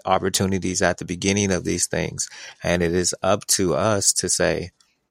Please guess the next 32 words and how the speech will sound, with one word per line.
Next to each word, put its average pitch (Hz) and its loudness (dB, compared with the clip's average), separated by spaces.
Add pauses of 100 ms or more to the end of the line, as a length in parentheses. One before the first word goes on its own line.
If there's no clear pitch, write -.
(520)
"Yeah, 107 4
I 85 -2
don't 107 2
know 107 2
a 104 4
lot. 85 0
I 87 -8
don't 92 -2
necessarily 95 -2
understand 85 -2
how 85 -4
this 90 -2
works, - -2 (360)
but 90 0
I'm 95 4
gonna 87 2
take 104 4
action 85 -2
because - -4
I've 78 -2
seen 139 2
in 104 0
the 82 0
past 101 2
that 82 -2
when 85 -4
these 95 -2
new 104 -2
disruptive 101 0
things 92 -2
come 90 -4
along, 101 4